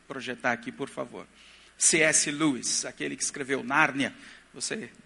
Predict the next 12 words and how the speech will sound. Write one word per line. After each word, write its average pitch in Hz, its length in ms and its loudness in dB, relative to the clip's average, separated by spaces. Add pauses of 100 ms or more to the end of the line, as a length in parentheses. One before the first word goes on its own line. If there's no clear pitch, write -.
já 127 100 -8
deve 127 260 -6
ter 147 80 -2
assistido 135 480 -2
o - 20 -4
filme 156 320 -4
ou 143 80 4
lido 147 240 4
o 156 40 4
livro. 147 400 2 (560)
Ele 151 160 0
diz: 139 600 2